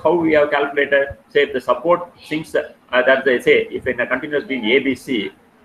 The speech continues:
uh, in a continuous support, uh, continuous beam A B C, they will give you like, like, give you like this. B sinks by ten M M. Okay, B sinks by ten M M. So in that case also, we'll be calculating fixed end moment due to sinking of support.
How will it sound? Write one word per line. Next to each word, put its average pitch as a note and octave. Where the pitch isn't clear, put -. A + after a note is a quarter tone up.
uh, E3+
in A#2+
a A2+
continuous C3+
support, B2+
uh, A#2
continuous B2+
beam A2+
A B2
B B2+
C, A2
they C3+
will B2+
give C#3+
you D3+
like, A#2
like, A2
give B2+
you -
like G#2
this. G3
B F3+
sinks D#3
by C#3
ten -
M A2
M. F#2
Okay, F3
B D#3
sinks D3
by D3+
ten G#2+
M G#2
M. -
So E3+
in D#3+
that G#3
case -
also, B2
we'll C#3
be C3+
calculating D#3+
fixed -
end E3+
moment C#3+
due B2+
to C#3+
sinking F3
of D3
support. -